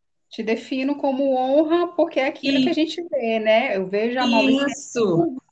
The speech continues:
Speaker 1: com o comportamento dela honrar as pessoas.
Speaker 2: Exatamente, ela vem a ser um comportamento. É, minha filha até brincou aqui, eu vou trazer uma, algo natural que aconteceu.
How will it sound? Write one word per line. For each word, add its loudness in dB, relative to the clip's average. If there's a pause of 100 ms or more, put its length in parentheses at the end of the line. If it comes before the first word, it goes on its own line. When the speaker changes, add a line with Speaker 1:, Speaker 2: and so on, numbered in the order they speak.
(140)
Speaker 1:
com 2
o -6
comportamento -4
dela -2
honrar -2
as -12
pessoas. -6 (360)
Speaker 2:
Exatamente, 2
ela 4
vem 0
a 0
ser -2
um 4
comportamento. -2 (360)
É, 2
minha 4
filha 0
até 0
brincou 0
aqui, 0
eu -4
vou -2
trazer 0
uma, 2
algo 2
natural 2
que -4
aconteceu. -2